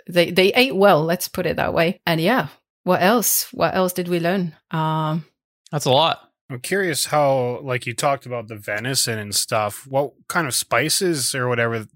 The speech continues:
Speaker 3: you know, what kind of, what did it taste like? Was it just salt and pepper? Were there herbs from the land, or what kind of spices or whatever did you use?
Speaker 1: Uh, so what we did was we used rosemary, and interestingly, rosemary is one of those where obviously it,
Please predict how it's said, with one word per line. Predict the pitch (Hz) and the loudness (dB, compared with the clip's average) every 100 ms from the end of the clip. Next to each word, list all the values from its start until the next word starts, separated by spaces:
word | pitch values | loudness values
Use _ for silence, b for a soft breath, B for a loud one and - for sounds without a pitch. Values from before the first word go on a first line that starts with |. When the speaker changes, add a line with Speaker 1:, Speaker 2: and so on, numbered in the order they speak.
| _ _ | _ _
Speaker 3:
you | - | -12
know, | 117 107 | -8 -8
what | 113 | -6
kind | 151 139 | -4 -4
of, | 117 - - | -6 -14 -6
what | 147 | -4
did | 139 | -4
it | 117 | -6
taste | - 160 - | -2 -2 0
like? | 117 | -4
Was | 117 | -4
it | 110 | -8
just | 110 - | -6 -2
salt | 135 110 | -2 -4
and | 104 | -4
pepper? | - 147 160 147 | -4 -2 -2 -2
Were | 131 117 | -2 -2
there | 113 107 104 113 - | -4 -4 -6 -10 -4
herbs | 135 131 131 | -2 -2 -4
from | 131 | -6
the | 113 | -6
land, | 110 117 143 170 | -4 -4 -4 -4
or | 120 | -6
what | 120 110 | -6 -6
kind | 139 | -6
of | 120 113 - _ _ _ _ _ | -6 -10 -16 _ _ _ _ _
spices | - - 131 - 170 | -10 -4 -4 -2 -6
or | 113 | -6
whatever | 107 107 104 | -6 -6 -8
did | 101 101 | -10 -10
you | 101 | -12
use? | 98 95 - - _ _ _ _ _ _ | -12 -12 -14 -14 _ _ _ _ _ _
Speaker 1:
Uh, | 202 214 214 220 | 2 4 4 4
so | 214 - 214 | 2 2 2
what | 202 240 233 | 4 2 4
we | 254 277 - | 2 2 4
did | 269 269 247 | 6 6 4
was | 226 220 | -2 0
we | 208 | 0
used | 208 220 - | 2 0 0
rosemary, | 165 175 185 233 240 277 302 | 4 6 6 4 4 2 0
and | - 190 175 | 0 2 4
interestingly, | 214 247 240 226 208 190 | 2 4 4 4 4 4
rosemary | 180 185 208 185 175 | 4 2 4 6 6
is | 160 | 4
one | 170 185 | 4 2
of | 165 | 4
those | 180 170 165 | 4 4 2
where | 165 151 | 2 4
obviously | 175 170 - 165 160 - | 2 0 0 2 0 0
it, | 160 - | -4 -6